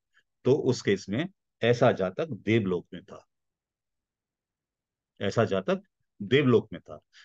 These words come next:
तो ये हम इससे निकाल सकते हैं, पता कर सकते हैं अपनी कुंडली देख के कि हम किस लोक में थे, हम देवलोक में थे, पितृलोक में थे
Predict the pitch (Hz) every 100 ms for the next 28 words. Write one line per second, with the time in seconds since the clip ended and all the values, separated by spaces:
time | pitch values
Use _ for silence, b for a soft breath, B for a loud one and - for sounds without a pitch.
0 | b 147 - _ 151 104 147 202 196 -
1 | 135 190 - 131 - 165 113 120 143 156
2 | 117 - 101 92 117 165 - - 117 139
3 | 123 - 95 107 101 117 98 107 95 95
4 | 95 92 85 - 131 156 - _ b b
5 | 127 117 156 139 160 160 120 95 92 87
6 | 110 135 110 98 95 120 117 117 107 101
7 | - 117 135 _ _ _ - 131 139 117
8 | 104 95 92 92 101